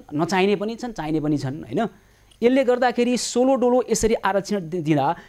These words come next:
यसको दुरुपयोग भयो, यसको नीतिगत मान्यता नै भड्कियो भन्ने कोणबाट आलोचना आज स्वास्थ्य समितिमै भएको छ, तपाईँहरूकै समितिमा, होइन?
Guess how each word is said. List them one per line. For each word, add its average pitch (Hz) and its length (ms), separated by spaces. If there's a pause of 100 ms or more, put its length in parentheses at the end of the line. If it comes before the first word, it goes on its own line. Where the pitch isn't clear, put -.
(120)
यसको 220 260
दुरुपयोग 185 640
भयो, 175 280 (180)
यसको 226 240
नीतिगत 214 540
मान्यता 185 920
नै 226 160
भड्कियो 127 680
भन्ने 139 280
कोणबाट 165 580 (220)
आलोचना 151 460 (140)
आज 143 180 (320)
स्वास्थ्य - 300
समितिमै 226 400
भएको 147 180
छ, 117 60
तपाईँहरूकै 160 400
समितिमा, 147 460
होइन? 139 240